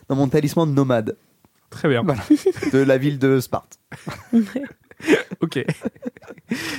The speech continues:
Speaker 2: C'est un bon, c'est un bon choix, je pense.
Speaker 1: Voilà.
Speaker 3: En fait, en y repensant, parce que se téléporter pour voir comment c'est, euh, par exemple, moi, c'est tout le dix-neuvième siècle qui m'intéresse, mais ça veut dire que je dois y rester ou me balader dans le siècle plein, plein de fois. Enfin bref, du coup, je pense que ça sort un peu de la consigne.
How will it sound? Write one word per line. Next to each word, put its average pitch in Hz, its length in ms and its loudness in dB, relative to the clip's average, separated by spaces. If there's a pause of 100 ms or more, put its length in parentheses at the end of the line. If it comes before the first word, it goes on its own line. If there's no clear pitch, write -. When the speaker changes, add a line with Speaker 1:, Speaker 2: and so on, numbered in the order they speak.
Speaker 2:
C'est - 140 -2
un 127 80 2
bon, 131 300 0
c'est 143 100 -2
un 131 80 2
bon 160 100 0
choix, 139 260 -2
je - 140 -10
pense. - 160 -14 (300)
Speaker 1:
Voilà. - 220 -8
Speaker 3:
En 226 100 -6
fait, 311 200 2
en 254 80 0
y 226 60 0
repensant, 240 360 -4
parce 277 140 -6
que 220 80 -2 (120)
se - 180 -6
téléporter 262 580 -4
pour 254 140 -10
voir 233 240 -6
comment 214 300 -2
c'est, 240 340 -4 (560)
euh, 190 220 0
par 185 160 -4
exemple, 196 240 -2
moi, 226 80 -2
c'est 208 220 -6
tout 269 180 0
le 240 80 2
dix-neuvième 190 440 -4
siècle 202 200 -6
qui 208 80 -4
m'intéresse, 202 400 -4
mais 190 100 -2
ça 165 100 -8
veut 165 60 -6
dire 170 180 -8
que - 60 -20
je - 60 -20
dois 175 100 -4
y 160 80 -4
rester 165 420 -8
ou 170 120 -4
me 170 120 -2
balader 165 400 -2
dans 175 120 -2
le 170 80 -4
siècle 175 280 -6
plein, 165 160 -4
plein 170 160 -6
de 170 60 -8
fois. 180 140 -2
Enfin 175 200 -6
bref, 165 160 -6
du 165 100 -10
coup, 202 120 -6
je - 60 -12
pense 190 160 -6
que 175 60 -8
ça 165 60 -8
sort 208 200 -2
un 202 100 -2
peu 202 140 -6
de 190 80 -6
la 180 100 -6
consigne. 185 400 -8